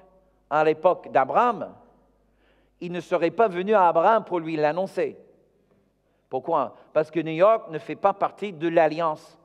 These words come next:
que Dieu a donnée à Abraham. Mais parce que Dieu a fait alliance avec Abraham, il a dit, « Pour-, pourquoi je viendrai sur la terre que je viens lui donner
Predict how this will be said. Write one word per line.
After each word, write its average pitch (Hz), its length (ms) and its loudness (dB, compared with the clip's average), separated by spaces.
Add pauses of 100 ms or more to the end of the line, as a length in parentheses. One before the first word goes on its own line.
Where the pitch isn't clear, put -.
que - 80 -12
Dieu 147 360 -6
a 147 120 0
donnée 139 240 -4
à 180 100 2
Abraham. 160 380 -4 (680)
Mais 147 140 -6
parce 214 240 2
que 214 80 -2
Dieu 190 200 0
a 185 120 0
fait 160 180 -2
alliance 185 400 2
avec 185 220 0
Abraham, 156 480 0 (280)
il 151 100 -6
a 160 80 0
dit, « 214 280 -10 (200)
Pour-, 214 300 0
pourquoi 220 440 2
je 208 140 -2
viendrai 196 680 0 (580)
sur 262 560 -4
la 190 200 4
terre 247 480 0
que 202 140 -2
je 175 160 -2
viens 180 320 0
lui 233 180 -4
donner 165 480 -2